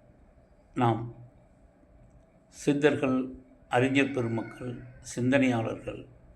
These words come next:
ஞானிகள், மகான்கள் கருத்துக்களிலே திருமூலருடைய கருத்தை நாம் முதன்மையாக எடுத்து அவருடைய திருமந்திரத்தில் உள்ள சில முக்கியமான கருத்துக்களை மட்டும் பகிர்ந்து கொண்டிருக்கிறோம்.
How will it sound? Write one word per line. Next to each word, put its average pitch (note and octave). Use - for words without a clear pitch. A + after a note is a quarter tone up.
ஞானிகள், D3+
மகான்கள் B2+
கருத்துக்களிலே A2+
திருமூலருடைய D3+
கருத்தை A#2+
நாம் A2
முதன்மையாக B2
எடுத்து G#2+
அவருடைய C3+
திருமந்திரத்தில் D3+
உள்ள A#2
சில B2+
முக்கியமான D3
கருத்துக்களை A#2+
மட்டும் A#2
பகிர்ந்து D#3+
கொண்டிருக்கிறோம். G2+